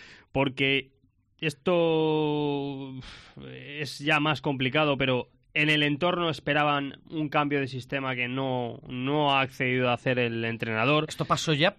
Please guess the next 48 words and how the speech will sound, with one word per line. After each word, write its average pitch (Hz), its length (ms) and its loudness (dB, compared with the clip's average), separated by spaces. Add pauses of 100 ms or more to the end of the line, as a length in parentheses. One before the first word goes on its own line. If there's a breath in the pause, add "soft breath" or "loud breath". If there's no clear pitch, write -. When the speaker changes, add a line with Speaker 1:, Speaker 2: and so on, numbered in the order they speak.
(120)
Speaker 2:
con 165 120 4
Speaker 1:
Y, 143 40 4
Speaker 2:
Muñiz. 143 360 2
Speaker 1:
sí, 143 340 0
y 139 120 4
es 165 100 4
Speaker 2:
Lo 190 80 2
Speaker 1:
verdad 180 140 8
Speaker 2:
mismo, 165 340 8
¿eh? 233 60 6
Lo 196 120 6
del 156 160 6
cambio 208 260 8
de 214 60 8
sistema, 233 360 4
me 185 120 6
acuerdo 220 340 8
Speaker 1:
Y 202 40 4
Speaker 2:
perfectamente, 208 680 4
año 196 220 4
atrás. 120 320 -2
Speaker 1:
Hombre, 135 200 -2
es 160 80 0
verdad 196 320 4
que 156 140 0
Paco, 165 600 0
eh, 110 300 -4
es, 120 180 -6 (220)
en 117 200 -6
fases 156 300 2
del 151 140 2
partido, 143 420 0
en 113 140 -4
Mestalla, 110 380 -6
sin 117 140 -10
ir 104 60 -8
más 107 140 -6
lejos, 123 340 -6 (300 soft breath)
corrigió 123 720 -2
de 113 300 -4
los 101 340 -8
tres 110 160 -8
centrales, 131 480 -2
luego 113 160 -4
al 113 100 0
cuatro 113 280 -4
cuatro 113 300 -2
dos, 185 320 -2